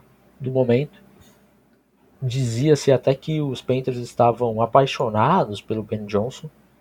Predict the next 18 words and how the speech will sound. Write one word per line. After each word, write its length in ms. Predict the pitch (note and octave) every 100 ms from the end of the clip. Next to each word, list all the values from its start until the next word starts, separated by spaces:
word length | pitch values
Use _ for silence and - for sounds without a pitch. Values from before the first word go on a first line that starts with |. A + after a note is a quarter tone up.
| - _
Aparentemente 680 | A#2+ A2+ A2 - A2+ A2+
era 180 | A#2+ D#3+
o 20 |
primeiro 320 | C#3 B2+ A#2 A#2
da 120 | A2
lista. 280 | A2 D3+ B2+
Eu 60 |
queria 240 | - E3 D#3+
que 100 | -
fosse, 220 | F#3+ A3
porque 260 | - -
era 200 | A2+ C3+
o 20 | A#2
meu 120 | G#2
primeiro 360 | - G#2+ G#2+
da 140 | G2+ G2+
lista 260 | G#2 -
também. 440 | - A2+ G#2+ A2